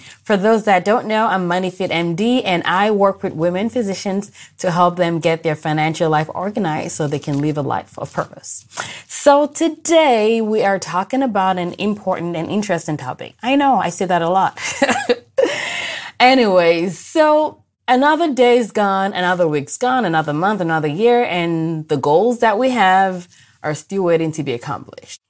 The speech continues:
We have all those great plans, all those great things we want to do, but what is it about them and us that's making it not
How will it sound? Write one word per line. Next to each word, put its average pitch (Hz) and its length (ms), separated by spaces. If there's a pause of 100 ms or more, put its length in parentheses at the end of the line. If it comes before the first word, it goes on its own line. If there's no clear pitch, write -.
We 233 140
have 240 240
all 214 120
those 190 220
great 330 360
plans, 285 380
all 202 120
those 160 240
great 277 360
things 285 240
we 269 60
want 262 220
to 254 60
do, 262 460
but 247 180
what 240 420
is 294 180
it 285 100
about 240 360
them 247 340
and 233 140
us 240 280
that's - 280
making 233 360
it 226 140
not 214 420